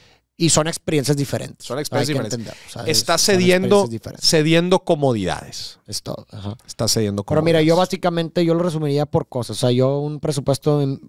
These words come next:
Speaker 1: viajar como mil quinientos pesos la noche en promedio. Considerar mil quinientos pesos la noche en promedio, o sea, en, en, en Airbnb o tal.
Speaker 2: Eso fue nosotros, ¿no?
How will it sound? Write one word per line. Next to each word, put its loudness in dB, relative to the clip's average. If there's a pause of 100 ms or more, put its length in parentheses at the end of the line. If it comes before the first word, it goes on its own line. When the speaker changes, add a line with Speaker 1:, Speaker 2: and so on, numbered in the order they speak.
(120)
Speaker 1:
viajar -2
como -2
mil 0
quinientos 0
pesos 0
la 2
noche -6
en -12
promedio. 2 (420)
Considerar 0
mil -4
quinientos -6
pesos 0
la 4
noche -2 (140)
en -4
promedio, 2
o 0
sea, 0
en, -6
en, -8
en -6
Airbnb 2
o 2
tal. 0
Speaker 2:
Eso 2
fue 2
nosotros, 0
¿no? -4